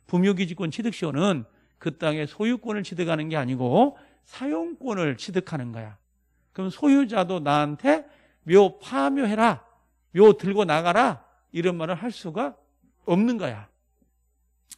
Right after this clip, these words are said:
정당하게 취득을 하는 거니까, 그게. 그게 취득시효야. 분묘기지권 같은 경우는 묘가 점유하고 있잖아, 이십 년간. 관리하고 있었고. 그래서 인정해 주는 거야, 그런 것들이.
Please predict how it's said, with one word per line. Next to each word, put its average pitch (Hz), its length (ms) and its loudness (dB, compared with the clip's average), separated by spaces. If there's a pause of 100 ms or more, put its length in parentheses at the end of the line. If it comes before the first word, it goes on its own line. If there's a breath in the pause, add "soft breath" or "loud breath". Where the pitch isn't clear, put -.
정당하게 175 560 0
취득을 294 380 -2
하는 135 180 -8
거니까, 117 400 -16
그게. 117 240 -18 (760)
그게 214 220 -2
취득시효야. 143 680 -8 (340)
분묘기지권 185 720 -4
같은 156 320 -4
경우는 165 260 -2 (380 soft breath)
묘가 160 360 2
점유하고 156 560 0
있잖아, 117 420 -10 (180)
이십 160 260 -2
년간. 117 360 -10 (340)
관리하고 160 500 0
있었고. - 460 -12 (440)
그래서 220 200 2
인정해 165 480 -2
주는 123 260 -12
거야, 113 140 -18
그런 131 200 -14
것들이. - 280 -20